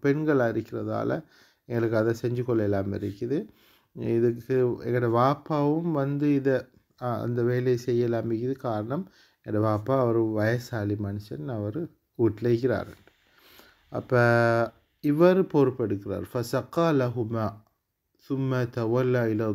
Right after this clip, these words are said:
தில்." அப்ப அவர், "நான் அதை செஞ்சு தாரேன், நான்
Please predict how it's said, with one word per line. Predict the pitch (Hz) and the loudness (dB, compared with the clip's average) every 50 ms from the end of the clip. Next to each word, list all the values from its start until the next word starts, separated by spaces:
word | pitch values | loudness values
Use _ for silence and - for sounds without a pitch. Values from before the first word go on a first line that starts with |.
| 104 | -2
தில்." | 104 117 113 104 98 101 - _ - - - _ _ - | 2 2 2 2 0 -6 -10 _ -20 -20 -20 _ _ -10
அப்ப | 117 110 - 135 135 135 131 | -10 -6 0 2 2 2 2
அவர், | - - 127 127 123 | 2 2 0 0 0
"நான் | 123 131 139 143 156 170 160 151 - _ _ _ | 0 2 2 4 4 2 0 -2 -6 _ _ _
அதை | - 120 120 117 | -6 -4 -4 -4
செஞ்சு | 117 123 110 107 104 104 | -4 -4 -6 -6 -8 -6
தாரேன், | 110 107 95 92 90 92 90 92 | -4 -4 -2 -2 -4 -6 -6 -6
நான் | 98 101 110 117 120 120 117 113 | -4 -2 -2 0 0 0 -2 -2